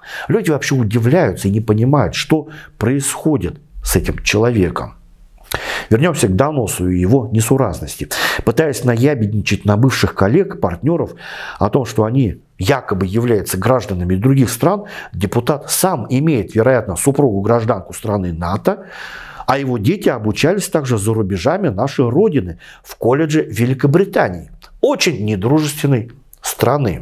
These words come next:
Так получается, как говорят в древности, говорили в древности, человек заметил соринку в глазу другого, а в своем глазу бревна не увидал. Мы надеемся, что и Хинштейн, и другие депутаты и органы все-таки разберутся в этой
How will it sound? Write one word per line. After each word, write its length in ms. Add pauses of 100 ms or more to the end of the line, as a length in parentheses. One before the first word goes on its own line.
(960)
Так 220
получается, 680 (120)
как 140
говорят 360
в 60
древности, 640 (640)
говорили 320
в 80
древности, 560 (380)
человек 400
заметил 420
соринку 440
в 40
глазу 320
другого, 440
а 20
в 40
своем 280
глазу 500 (100)
бревна 640
не 120
увидал. 500 (600)
Мы 100
надеемся, 480
что 180
и 60
Хинштейн, 460
и 40
другие 320
депутаты 420
и 80
органы 320
все-таки 300
разберутся 580
в 80
этой 340